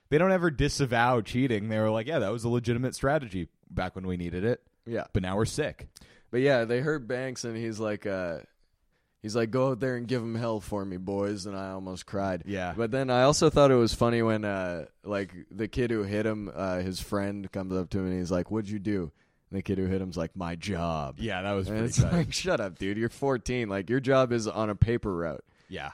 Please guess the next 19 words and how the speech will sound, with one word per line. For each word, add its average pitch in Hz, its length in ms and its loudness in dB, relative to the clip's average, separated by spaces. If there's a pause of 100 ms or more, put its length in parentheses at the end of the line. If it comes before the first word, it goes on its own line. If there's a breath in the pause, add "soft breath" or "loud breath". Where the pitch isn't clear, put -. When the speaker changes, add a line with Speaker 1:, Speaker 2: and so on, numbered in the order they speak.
(120)
Speaker 2:
Your 127 140 -6
job 143 260 2
is 117 100 -4
babysitting." 98 840 -2 (960)
Speaker 1:
I 104 80 -2
like 147 300 2
that, 110 240 0
though, 95 160 -2
'cause 131 160 -2
that, 160 260 2
that 165 160 2
took 180 160 2
me 165 100 -2
back 127 300 0
to, 127 80 -4
like, 113 220 -2
being, 113 440 -4 (180)
you 101 120 -4
know, 92 240 -4